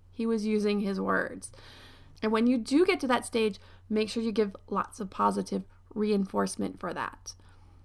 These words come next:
Also, you can add a consequence if it's fitting. Things like throwing a toy is a perfect and easy time to use a consequence because throwing a toy could not only break the toy, but could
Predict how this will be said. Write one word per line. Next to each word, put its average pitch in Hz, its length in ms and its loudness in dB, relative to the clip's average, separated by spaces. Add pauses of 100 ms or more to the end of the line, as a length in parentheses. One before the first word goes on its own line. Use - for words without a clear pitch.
(120)
Also, 285 500 4 (140)
you 262 120 0
can 285 320 2
add 202 360 -2
a 214 80 0
consequence 254 880 0
if 196 200 -4
it's 208 200 -6
fitting. 214 600 0
Things 311 240 6
like 403 140 2
throwing 269 320 4
a 247 40 2
toy 247 540 0 (280)
is 226 160 4
a 220 80 2
perfect 240 680 -4
and 247 200 0
easy 226 380 0
time 202 380 -2
to - 160 -4
use 196 340 0
a 202 60 -10
consequence - 760 -4
because 214 300 -8
throwing 262 320 0
a 359 60 -4
toy 254 260 0
could 240 240 -4
not 233 240 0
only 247 260 0
break 349 300 -2
the 370 80 -4
toy, 285 320 2
but - 180 -4
could 233 160 -6